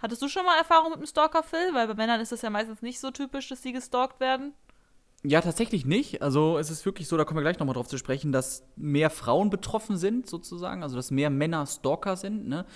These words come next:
Speaker 2: Ich selber bin da tatsächlich noch nicht betroffen gewesen, Gott sei Dank. Ähm, ich habe aber auch schon mal von wirklich krassen,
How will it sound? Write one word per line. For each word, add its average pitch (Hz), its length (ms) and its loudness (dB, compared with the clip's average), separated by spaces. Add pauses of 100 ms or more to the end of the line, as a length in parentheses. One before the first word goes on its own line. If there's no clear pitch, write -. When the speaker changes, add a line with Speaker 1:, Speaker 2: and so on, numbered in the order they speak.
(220)
Speaker 2:
Ich 131 120 -8
selber 151 280 6
bin 143 220 -4
da 143 100 2
tatsächlich 139 360 -8
noch 120 120 -2
nicht 113 160 -6
betroffen - 380 -8
gewesen, 113 380 -2
Gott 127 160 -4
sei 123 120 -2
Dank. 127 360 -2
Ähm, 123 460 -2
ich - 100 -12
habe 147 140 -2
aber 135 140 0
auch - 100 -2
schon - 100 -6
mal 135 80 0
von 131 380 -4
wirklich - 240 -6
krassen, - 520 -6